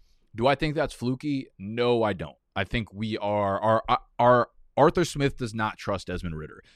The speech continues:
despite telling us that he trusts him for the last six months. And, and give credit to the Panthers defense. Their defensive rush between Derek Williams and, um,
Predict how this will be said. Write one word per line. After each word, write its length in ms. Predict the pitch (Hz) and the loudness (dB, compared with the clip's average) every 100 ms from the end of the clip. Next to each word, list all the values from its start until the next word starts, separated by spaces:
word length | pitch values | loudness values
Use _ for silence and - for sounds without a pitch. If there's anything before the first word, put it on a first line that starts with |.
| - | -8
despite 400 | 113 - 135 156 | -8 0 2 2
telling 340 | 151 139 135 | 0 0 0
us 160 | 123 - | -2 -2
that 160 | 101 101 | -6 -4
he 100 | 110 | -6
trusts 420 | - 104 107 - | -4 -2 -2 -2
him 240 | 120 135 - _ - | -2 -2 -8 _ -2
for 120 | 113 | 0
the 80 | 101 | 2
last 300 | 101 104 - | 2 0 -2
six 200 | 110 95 | -6 -2
months. 240 | 101 120 - | -2 -2 -2
And, 200 | 131 123 | -2 -2
and 200 | 139 131 | -4 -2
give 140 | 220 202 | -4 -2
credit 280 | 214 170 | 0 0
to 80 | 151 | -2
the 80 | 127 | 0
Panthers 340 | - 131 110 | 0 0 -2
defense. 440 | 101 107 82 71 - _ _ _ _ | -2 -4 -4 -12 -20 _ _ _ _
Their 160 | 101 165 | 0 2
defensive 340 | 185 180 139 | 4 2 0
rush 380 | 113 110 - - _ _ _ _ | 2 2 0 -10 _ _ _ _
between 360 | - 123 120 | -4 0 2
Derek 240 | 110 113 110 | 4 4 4
Williams 480 | 113 110 107 98 - | 0 -2 -4 -8 -12
and, 520 | 101 98 95 92 90 87 _ 98 | -12 -10 -12 -14 -16 -20 _ -8
um, 520 | 92 90 82 80 | -6 -6 -10 -16